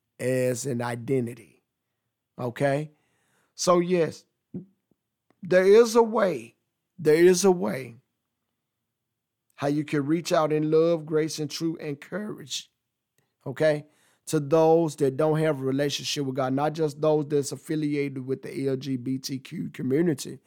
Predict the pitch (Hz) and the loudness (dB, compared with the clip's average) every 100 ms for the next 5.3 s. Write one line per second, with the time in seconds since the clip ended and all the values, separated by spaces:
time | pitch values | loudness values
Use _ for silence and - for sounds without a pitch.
0 | _ _ _ - 135 123 143 160 170 165 | _ _ _ -2 -2 0 2 4 2 -2
1 | - - _ _ - 120 165 160 - - | -10 -20 _ _ -10 0 4 4 0 -6
2 | - 131 160 156 143 147 165 151 156 147 | -2 2 2 2 -2 0 0 -2 -4 -4
3 | - _ _ - 139 139 165 170 151 139 | -8 _ _ -4 -4 -2 2 2 2 -2
4 | 160 143 127 - 151 147 139 131 123 143 | -4 -4 -4 -2 0 0 -2 -6 -4 -2
5 | 143 127 | -2 -4